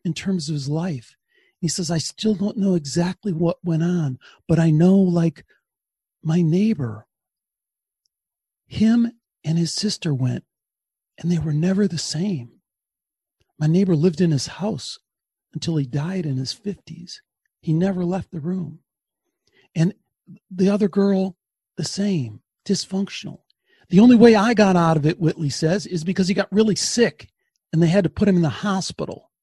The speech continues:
And even when they put him in the hospital, it was this very strange situation of they put him in a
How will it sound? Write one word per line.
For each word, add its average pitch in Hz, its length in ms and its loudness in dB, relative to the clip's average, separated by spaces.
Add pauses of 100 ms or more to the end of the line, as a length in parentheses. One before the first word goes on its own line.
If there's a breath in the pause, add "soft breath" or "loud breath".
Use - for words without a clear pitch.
(720 soft breath)
And 170 160 2
even 233 300 4
when 214 100 6
they 202 80 6
put - 180 0
him 196 100 4
in 180 40 4
the 170 80 2
hospital, 170 520 -2
it 180 40 -6
was 156 120 -2
this 165 120 0
very 180 380 2
strange 180 760 2
situation 170 580 2
of 147 120 -2
they 147 80 0
put 175 180 2
him 165 100 6
in 165 100 6
a 135 100 0